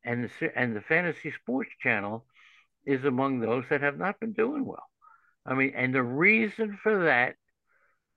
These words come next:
is because of gambling, okay? Uh, the gambling part, and I have something to say about that, but I'll keep my mouth shut until you ask me. The, the,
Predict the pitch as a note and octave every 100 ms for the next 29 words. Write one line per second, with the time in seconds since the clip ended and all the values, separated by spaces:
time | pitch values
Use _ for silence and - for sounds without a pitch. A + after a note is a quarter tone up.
0 | _ C#3+ C3+ C3 B2+ - A2+ A#2+ A2 G#2+
1 | F#2+ F#2 D#2 - - _ _ _ _ _
2 | _ _ - G#2+ G#2+ A#2 _ _ _ _
3 | _ _ G#2+ G2+ G2 - A#2+ - A#2 -
4 | - - A2+ A2 G#2 G2+ C#3 E3+ F3 F3
5 | C#3+ D3 C#3 C#3 C#3 - _ _ _ _
6 | - G#2+ A2 B2 B2+ C#3+ C3+ B2+ B2 B2+
7 | A#2 G#2+ A2+ G#2 G#2+ G2+ G2 G2 F#2+ -
8 | B2 A2 G#2 G#2 G2+ - A2 F#2+ F#2 G#2+
9 | F#2+ G2+ F#2+ - - G2 - - - -
10 | - G#2 A#2 A2+ A2+ B2 - A2+